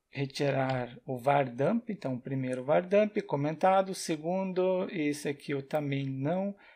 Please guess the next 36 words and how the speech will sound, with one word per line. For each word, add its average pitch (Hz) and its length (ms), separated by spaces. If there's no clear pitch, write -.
é 139 100
o 139 80
quarto 156 580
var 156 240
dump 147 420
e 190 140
o 143 80
último 156 400
var 170 220
dump. 135 260
São 151 260
quatro 151 480
var 180 220
dump, 190 440
todos 175 400
eles 147 380
comentados, 160 800
para 151 220
vocês 156 480
terem. - 280
E 139 180
todo 247 320
o 247 100
código 165 520
comentado. 196 760
A 131 60
aula 185 220
ficou 143 420
longa, 139 420
sim, 180 340
mas 131 320
todo 226 400
o 233 40
código, 180 760
simplesmente 170 960
você 156 540